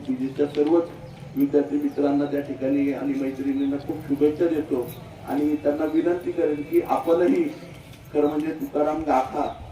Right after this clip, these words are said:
अतिशय सोप्या भाषेमध्ये आहे, नेटवरती उपलब्ध आहे, ती वाचावी. खूप सरळ आणि सोपी आहे आणि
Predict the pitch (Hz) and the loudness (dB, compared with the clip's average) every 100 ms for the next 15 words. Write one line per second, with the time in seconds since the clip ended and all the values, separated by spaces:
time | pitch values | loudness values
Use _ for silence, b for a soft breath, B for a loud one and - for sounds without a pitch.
0 | - - - - - 175 175 165 170 170 | -16 -8 -8 -6 0 0 2 2 4 4
1 | 156 151 160 147 156 147 151 160 156 151 | 4 0 -4 -4 -2 0 0 -2 -2 -2
2 | 151 160 165 151 160 147 139 143 - 147 | 0 0 -2 -2 -6 -4 -2 -4 -2 -2
3 | 165 139 - - - 185 180 165 170 185 | -2 -8 -14 -16 -10 0 4 4 6 4
4 | 165 - - - - - - - - - | 4 2 -6 -12 -14 -14 -16 -16 -16 -10
5 | - 220 - 208 196 202 202 - 180 180 | -4 -2 2 6 6 6 2 2 2 4
6 | 185 - 175 160 156 165 160 175 | 4 4 4 4 4 2 2 0